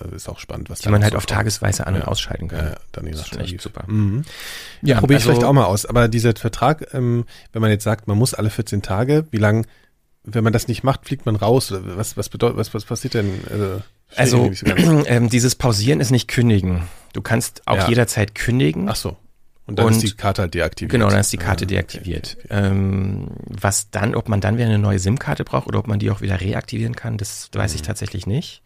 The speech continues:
Speaker 1: Mhm.
Speaker 2: Das habe ich auch noch nicht ausprobiert. Ich habe auch noch nicht, äh, geguckt, was passiert w-, nach diesen vierzehn Tagen.
Speaker 1: Wahrscheinlich
Speaker 2: Also so
Speaker 1: berechnen sie es dir einfach, ne?
Speaker 2: Genau.
Speaker 1: Ja.
Speaker 2: Äh, das wird dann automatisch
Speaker 1: Ja.
Speaker 2: wieder berechnet oder wahrscheinlich vielleicht automatisch auch aktiviert und du musst es wieder pausieren.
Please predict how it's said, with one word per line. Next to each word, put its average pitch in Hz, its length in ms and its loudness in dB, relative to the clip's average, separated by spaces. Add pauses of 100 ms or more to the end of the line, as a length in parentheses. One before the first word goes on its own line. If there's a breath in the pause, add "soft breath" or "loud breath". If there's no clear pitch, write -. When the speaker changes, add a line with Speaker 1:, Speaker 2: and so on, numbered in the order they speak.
Speaker 1:
Mhm. 80 420 -8
Speaker 2:
Das - 120 -14
habe 101 100 -4
ich - 100 -4
auch 104 60 0
noch 107 80 2
nicht 101 160 0
ausprobiert. - 280 -4
Ich - 140 -4
habe 101 140 0
auch - 100 -6
noch 107 160 0
nicht, 110 460 -2 (100)
äh, - 300 -10
geguckt, - 640 -6 (320 soft breath)
was 104 160 -4
passiert 123 480 -2 (200)
w-, - 180 -10
nach 104 200 0
diesen 104 300 -6
vierzehn 104 320 -4
Tagen. 98 380 0 (300 loud breath)
Speaker 1:
Wahrscheinlich - 80 -12
Speaker 2:
Also 104 180 2
so 98 100 2
Speaker 1:
berechnen 107 260 -2
sie 92 120 -6
es 85 100 -8
dir 85 140 -8
einfach, 80 260 -10
ne? - 80 -12
Speaker 2:
Genau. 85 340 0
Speaker 1:
Ja. - 160 -8 (320)
Speaker 2:
Äh, 107 120 -10
das 101 180 -6
wird 107 140 -6
dann 104 180 0
automatisch 104 460 -2
Speaker 1:
Ja. - 60 -14
Speaker 2:
wieder 98 100 -2
berechnet 101 340 -2
oder 107 100 2
wahrscheinlich 104 420 0
vielleicht - 280 -2
automatisch 98 540 -2
auch - 240 -8 (240)
aktiviert 98 720 -6
und 104 80 -8
du 104 80 0
musst 101 200 -2
es - 140 -10
wieder - 160 -4
pausieren. 87 640 -6